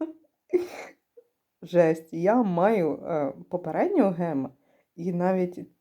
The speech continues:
цього гема. І, ну, враховуючи, що вони дуже таки непогані, і мені вони випали. Це класно. Той останнім був бонусним раундом, і тут на тобі.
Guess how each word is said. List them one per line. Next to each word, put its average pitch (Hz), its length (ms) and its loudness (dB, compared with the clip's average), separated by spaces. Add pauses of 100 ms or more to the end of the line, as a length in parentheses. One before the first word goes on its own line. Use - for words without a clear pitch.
(200)
цього 185 340 -2
гема. 151 420 -2
І, 160 240 0
ну, 165 260 0
враховуючи, 208 460 0
що 196 160 -6
вони 190 220 0
дуже 180 300 -2
таки 180 220 -8
непогані, 202 600 2
і 185 40 -2
мені 185 340 2
вони 202 260 0
випали. 208 500 0 (340)
Це - 160 -20
класно. - 600 -8 (580)
Той 233 220 6
останнім 214 640 0
був 202 200 -2
бонусним 180 600 -4
раундом, 175 680 -2
і 190 140 -8
тут 139 420 -6
на 143 200 -6
тобі. - 280 -12